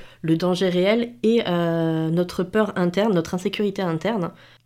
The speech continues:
pour, euh, savoir si ce besoin de contrôle, à quoi il répond, qu'est-ce qu'il cherche à protéger. Et donc, on peut se poser la question de dans quelle situation je me sens en danger dans quelle situation j'ai besoin d'un, de mettre du contrôle, de reprendre du contrôle, soit sur l'autre,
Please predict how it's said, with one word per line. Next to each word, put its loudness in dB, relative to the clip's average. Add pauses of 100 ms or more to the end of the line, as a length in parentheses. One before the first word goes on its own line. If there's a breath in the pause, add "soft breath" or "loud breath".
(100)
pour, 0
euh, 2
savoir 0
si -8
ce -2
besoin 0
de -2
contrôle, -2 (360)
à 0
quoi 0
il 2
répond, 0
qu'est-ce -4
qu'il -4
cherche -4
à -2
protéger. -6 (600 loud breath)
Et 6
donc, 4
on 4
peut 2
se -4
poser 4
la 2
question 0
de 0
dans 0
quelle 0
situation -6
je 6
me 8
sens 6
en 6
danger 2 (260)
dans 0
quelle 0
situation 0
j'ai 4
besoin 2
d'un, 4
de 2
mettre 2
du -4
contrôle, 2
de 4
reprendre 2
du 2
contrôle, 0 (320 loud breath)
soit 0
sur 2
l'autre, 0